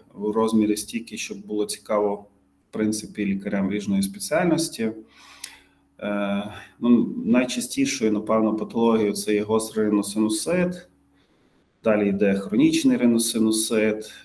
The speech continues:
е, це є, е, різні анатомічні варіації в синоза-, назальній ділянці, які зумовлюють порушення носового дихання. Це є синдром Ігла, це є,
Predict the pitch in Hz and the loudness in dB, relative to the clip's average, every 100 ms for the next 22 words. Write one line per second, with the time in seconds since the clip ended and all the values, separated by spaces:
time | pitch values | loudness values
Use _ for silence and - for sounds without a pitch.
0 | _ 101 85 - - 107 104 107 107 104 | _ -18 -16 -8 -4 -2 -2 2 2 4
1 | 104 98 98 - - 87 90 90 101 123 | 2 -2 -6 -10 -10 -4 -2 -2 2 4
2 | 117 107 107 107 113 117 113 113 104 98 | 6 6 6 4 4 2 2 2 2 2
3 | - 107 110 113 107 110 - 101 - 104 | -4 -6 0 2 2 0 -6 -6 -6 -6
4 | 101 101 104 - 107 107 104 101 98 104 | -6 -4 -4 0 0 0 0 0 -2 -2
5 | 117 139 151 - 113 113 113 - _ _ | 0 0 -2 -6 -4 -4 -4 -10 _ _
6 | _ _ - - 110 104 110 107 101 98 | _ _ -20 -2 0 6 6 8 6 2
7 | 107 107 107 104 101 - 104 104 104 107 | -4 -4 -2 0 0 -2 -4 -2 0 0
8 | 107 101 104 104 - - - - - - | 0 0 0 0 -8 -20 -20 -16 -18 -18
9 | - - _ _ _ - _ - _ _ | -20 -20 _ _ _ -20 _ -20 _ _
10 | _ - 156 147 123 131 135 120 123 113 | _ 2 8 8 8 10 12 10 8 0
11 | 107 - 127 123 127 165 202 180 175 165 | 0 6 10 10 10 10 8 8 10 10
12 | 156 - - - - - - 120 117 120 | 8 0 -6 -14 -8 -6 0 2 2 4
13 | 120 113 107 | 6 6 4